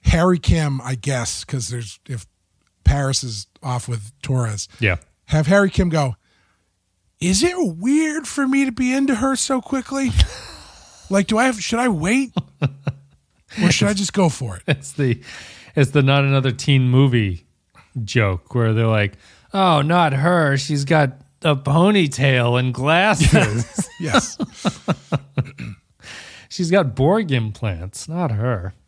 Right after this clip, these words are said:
Speaker 2: Taxel Bear says, "Day of Honor. I know it makes no sense because the franchise is called Star Trek, but seeing Star Trek characters in spacesuits always looks weird to me. Maybe it's because spacesuits are very rarely used in the franchise overall.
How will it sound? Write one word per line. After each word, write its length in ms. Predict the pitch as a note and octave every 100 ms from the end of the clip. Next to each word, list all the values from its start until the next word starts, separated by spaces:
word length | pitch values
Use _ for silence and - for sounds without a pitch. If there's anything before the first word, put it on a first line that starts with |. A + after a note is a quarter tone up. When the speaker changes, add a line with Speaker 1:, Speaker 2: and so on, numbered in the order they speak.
| _ _ _ - _ _ _ _ _ -
Speaker 2:
Taxel 420 | E3 D#3 D#3 C3+
Bear 140 | C#3
says, 180 | B2+ B2
"Day 180 | C3+ D3+
of 120 | C3+ C#3
Honor. 300 | D3 C#3 B2
I 140 | B2+
know 180 | D3 G3+
it 100 | A3
makes 280 | D#3 C#3+ C#3
no 200 | C3+ D#3
sense 340 | - C#3 C3
because 260 | - A#2+ A2
the 60 |
franchise 480 | G#2+ C3 B2 A#2+ G#2
is 100 | A2
called 260 | - G#2+ -
Star 480 | - - F3+ G#3 E3
Trek, 460 | - F#2+ F2 - -
but 120 | B2
seeing 200 | - E3+
Star 260 | - - D3+
Trek 220 | - C#3+
characters 440 | - C3 A#2+ A#2
in 80 | A2
spacesuits 600 | - C3 A#2+ - A2 - -
always 260 | A#2 A#2+ A2
looks 200 | G#2 A#2+
weird 200 | A2+ G2+
to 80 | A2
me. 180 | B2+ - - - - E3+
Maybe 140 | G3
it's 120 | G3
because 280 | - D3 D3
spacesuits 520 | - E3+ D#3 C#3 A#2+
are 140 | C#3+ A#2
very 320 | C3 D#3 D#3
rarely 400 | C3 C3 B2+ A#2+
used 240 | A#2+ G#2+
in 60 | A#2+
the 60 | G#2+
franchise 420 | A#2+ A2 A#2 G#2
overall. 480 | G#2+ A2+ C#3 A2+